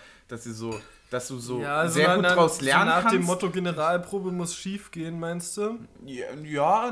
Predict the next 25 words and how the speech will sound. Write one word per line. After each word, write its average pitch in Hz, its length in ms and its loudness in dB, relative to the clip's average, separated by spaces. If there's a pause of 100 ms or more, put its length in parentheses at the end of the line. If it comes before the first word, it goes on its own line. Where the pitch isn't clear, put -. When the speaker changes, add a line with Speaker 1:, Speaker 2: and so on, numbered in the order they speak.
(120)
Speaker 1:
nee, 196 260 -2
nicht 214 220 -6
mal, - 140 -6
nicht, 175 380 -6
nicht - 220 -6
mal 254 140 -2
so, 175 280 -4
sondern 190 320 -4
eher 202 180 -2
so 196 200 -6 (320)
wirklich 208 340 -10
einfach, 190 340 -4 (200)
eigentlich 240 380 -2
sehr 220 120 -2
gutes 202 280 -8
Spiel 214 200 -8
gemacht, 202 260 -4
einfach 185 180 -6
nur 185 140 0
dumm 165 200 -4
gewesen 117 320 -6
an 104 140 -6
manchen 113 320 -8
Ecken 143 300 -8
so 143 200 -8